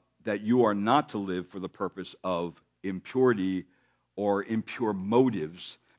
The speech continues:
but instead you have been called by God to live a life of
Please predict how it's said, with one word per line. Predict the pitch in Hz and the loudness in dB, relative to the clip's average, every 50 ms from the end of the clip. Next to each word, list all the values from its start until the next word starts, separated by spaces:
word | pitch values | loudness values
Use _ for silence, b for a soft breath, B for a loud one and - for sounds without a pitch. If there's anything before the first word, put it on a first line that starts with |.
| _ | _
but | - 107 104 | -2 -2 -2
instead | 104 101 - - - - 143 147 147 135 | -2 -4 -6 -10 -2 2 4 6 6 6
you | 117 113 117 107 | 4 2 2 2
have | 98 110 110 107 107 107 95 92 - | 0 -2 -2 -2 -2 -4 -6 -8 -8
been | 110 110 104 | -6 -6 -6
called | - - - - - 160 180 190 180 180 180 156 123 | -8 -12 -16 -8 -2 2 2 4 4 2 0 0 0
by | 127 147 139 143 | 2 4 4 2
God | 139 123 127 123 127 131 127 | 2 0 -2 -2 -2 -2 -4
to | - 117 | -6 -8
live | 110 117 127 123 117 | -2 0 0 0 0
a | 117 | 0
life | 104 104 110 117 135 151 135 - - - | -2 -2 -2 -2 -2 -2 -6 -8 -10 -6
of | 113 107 107 107 104 92 | -4 -2 -2 -2 -4 -8